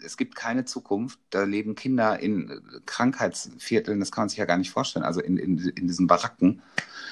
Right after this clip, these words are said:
Das ist ja unglaublich. Also wahrscheinlich ist es gut, dass es abgebrannt ist, weil jetzt ist mal was passiert.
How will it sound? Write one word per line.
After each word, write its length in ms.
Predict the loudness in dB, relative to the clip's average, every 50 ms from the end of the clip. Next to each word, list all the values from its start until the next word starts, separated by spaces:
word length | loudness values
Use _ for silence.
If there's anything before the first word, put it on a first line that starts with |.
| -16 -4
Das 160 | -2 -2 0
ist 140 | 2 2 6
ja 100 | 6 6
unglaublich. 720 | 8 8 8 8 10 8 8 8 6 4 2 0 0 -4 -10 _ 0
Also 220 | 2 2 2 0 -2 -6 -16 -20 2
wahrscheinlich 440 | 4 4 4 6 6 6 6 6 4
ist 120 | 0 -4
es 140 | -4 -4 0
gut, 320 | 2 2 2 2 -2 -6 -6
dass 160 | -6 -6 -6
es 60 | -4
abgebrannt 540 | -4 -4 -2 -2 -2 -2 0 0 0 0 -2
ist, 180 | -2 -6 -2 0
weil 140 | 0 2 4
jetzt 180 | 2 2 0
ist 140 | -2 -4 -2
mal 120 | 0 0
was 140 | 0 -2 -4
passiert. 420 | -6 -6 -2 2 4 4 4 2